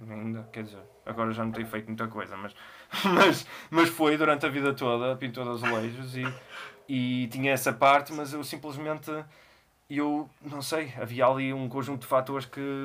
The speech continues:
eu não consigo compreender e eu não gostava de, de fazer, de desenhar os exercícios de desenho na escola primária, particularmente. Eu lembro-me da minha professora uma vez chamar a minha mãe a atenção por, por, porque eu não fazia os exercícios,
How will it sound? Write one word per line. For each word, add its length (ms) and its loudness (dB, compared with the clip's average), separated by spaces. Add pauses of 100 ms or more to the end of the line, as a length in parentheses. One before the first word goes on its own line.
(500)
eu 120 -4
não 120 -2
consigo 340 -6
compreender 540 -4
e 60 -4
eu 40 -8
não 240 -6
gostava 480 -4
de, 260 -12 (480)
de 80 -8
fazer, 440 -2 (600)
de 120 -10
desenhar 340 -8
os 140 -10
exercícios 320 -8
de 80 -12
desenho 200 -4
na 60 -8
escola 340 -4
primária, 380 -8
particularmente. 720 -10
Eu 80 -10
lembro-me 260 -6
da 100 -6
minha 160 -10
professora 580 -8 (360)
uma 160 -2
vez 200 -4
chamar 280 -4
a 60 -4
minha 140 -8
mãe 420 -8
a 120 -6
atenção 640 -6 (680)
por, 200 -4
por, 180 -16 (160)
porque 240 -6
eu 60 -2
não 100 -4
fazia 380 -2
os 120 -2
exercícios, 460 -6